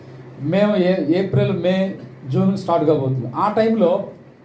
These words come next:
కొద్ది రోజులు ఫాస్టింగ్ ఉండి ప్రేయర్ చేసుకున్నాం, సిస్టర్ ఇద్దరు ప్రార్థన చేసిన తర్వాత ఈ వాగ్దానం బట్టి కొంచెం ధైర్యము, సమాధానం. ఏంటి వాగ్దానం అంటే చదువుకున్నాం కదండి, "మీరు సంతోషంగా బయలువెళ్ళుదురు." తర్వాత సమాధానం అంటే ఒకటి సంతోషము, రెండవది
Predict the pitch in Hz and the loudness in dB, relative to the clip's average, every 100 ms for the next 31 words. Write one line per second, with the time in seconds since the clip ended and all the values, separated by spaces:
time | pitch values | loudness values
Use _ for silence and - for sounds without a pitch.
0 | - 180 160 180 175 175 165 - 165 165 | -16 -8 -2 -2 0 -2 -2 -2 0 0
1 | 190 165 170 147 151 - 156 156 143 - | 0 0 2 2 2 2 -2 -2 -4 -2
2 | 147 156 - 156 151 151 143 131 143 143 | 0 0 2 0 2 2 2 2 2 0
3 | 139 220 285 - - - - 147 151 185 | 0 -2 -4 -10 -20 -20 -6 2 4 4
4 | 175 196 196 180 180 226 233 170 180 175 | 6 4 4 2 0 0 0 0 -4 -8
5 | 170 156 147 143 190 214 220 254 - 147 | -10 -8 -2 4 4 4 2 -2 -6 -4
6 | 147 131 110 156 208 196 165 160 160 160 | 0 0 2 0 0 2 2 2 2 2
7 | 156 151 - 156 160 156 151 143 175 - | 0 -2 -6 -4 -2 0 0 0 -2 -6
8 | - - - 139 156 180 165 175 175 160 | -12 -20 -8 0 4 4 4 0 -2 -2
9 | 151 160 151 135 147 160 - 143 143 143 | 0 4 4 2 2 0 0 2 2 4
10 | 135 131 131 131 131 - - - - - | 2 2 4 4 2 -4 -12 -16 -20 -20
11 | - - - - - 165 175 214 175 170 | -20 -20 -20 -20 0 2 4 2 0 4
12 | 180 147 160 131 131 233 175 - 156 160 | 4 6 2 0 -2 -2 -2 -2 -2 -2
13 | 185 180 196 233 165 156 143 131 131 | -6 -6 -6 -4 0 2 4 4 2